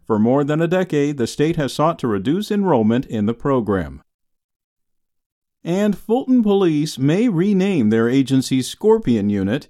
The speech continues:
in light of the heinous actions of the Memphis officers involved in Tyre Nichols' beating death.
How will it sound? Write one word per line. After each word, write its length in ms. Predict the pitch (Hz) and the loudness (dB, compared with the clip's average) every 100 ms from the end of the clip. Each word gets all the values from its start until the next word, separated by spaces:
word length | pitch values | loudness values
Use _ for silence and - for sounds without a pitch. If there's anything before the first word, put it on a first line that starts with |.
| - | -2
in 180 | 131 123 | 2 4
light 220 | 139 170 | 4 2
of 100 | 143 | 0
the 120 | 117 | -2
heinous 460 | 110 170 180 160 165 | -2 -4 -2 -2 -2
actions 440 | 170 170 147 127 | -4 0 0 2
of 120 | 113 | 0
the 100 | 113 | 2
Memphis 440 | 117 170 180 160 156 | 2 2 0 -2 0
officers 540 | 165 165 127 127 135 | 0 -2 -2 -2 0
involved 420 | 156 120 127 131 | -2 2 2 2
in 140 | 117 101 | 0 -2
Tyre 400 | 131 147 180 180 | -2 0 0 0
Nichols' 420 | 143 - 127 110 | -2 -2 -2 -2
beating 400 | 90 101 110 113 | -6 -4 0 0
death. 400 | 117 113 87 | 0 -2 -4